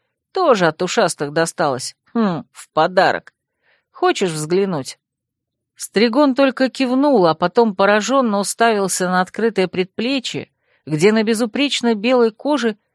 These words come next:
едва виднелось два ряда крохотных алых точек,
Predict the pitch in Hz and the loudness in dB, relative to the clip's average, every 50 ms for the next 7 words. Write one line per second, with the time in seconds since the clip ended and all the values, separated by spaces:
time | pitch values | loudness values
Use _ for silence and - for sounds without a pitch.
0 | _ _ - 151 165 185 180 190 226 233 226 226 220 185 196 226 254 262 254 240 | _ _ -6 -2 0 0 2 2 2 2 2 2 -2 -2 -2 -2 0 2 2 2
1 | 226 202 - 180 190 208 214 220 240 240 214 214 208 - 208 226 240 226 - 220 | 0 -2 -4 -2 0 2 2 4 2 2 0 -2 -4 -2 0 0 0 0 0 -6
2 | - - 214 - - - - 202 208 202 190 - _ - 196 175 151 - - - | -4 -4 -8 -8 -6 -2 0 0 0 0 -4 -6 _ -4 -4 -4 -4 -6 -10 -14
3 | - _ | -16 _